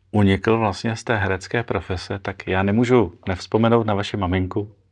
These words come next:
Libušku Havelkovou, která před pěti lety, teď to bylo pět let, co odešla. Nevyčítala vám malinko, že odcházíte z té herecké profese, nebo naopak byla ráda, že, že máte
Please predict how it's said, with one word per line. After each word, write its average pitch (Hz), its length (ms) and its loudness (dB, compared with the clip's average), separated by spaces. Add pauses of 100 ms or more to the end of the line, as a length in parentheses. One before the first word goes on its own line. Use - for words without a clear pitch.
Libušku 95 420 0
Havelkovou, 95 680 -2
která 95 460 0 (340)
před 95 200 -2
pěti 101 240 4
lety, 85 280 2
teď - 180 -8
to 95 100 -8
bylo 90 160 -2
pět 101 160 -2
let, 104 140 -2
co - 120 -6
odešla. 82 440 0 (840)
Nevyčítala 196 680 2
vám 160 220 6
malinko, 127 400 4
že 123 100 2
odcházíte 110 560 2
z - 40 -8
té 104 120 0
herecké 101 400 2
profese, 95 440 -2
nebo 107 160 0
naopak 87 360 0
byla 85 220 2
ráda, 78 380 0
že, 80 320 -2
že 82 160 -2
máte 82 440 0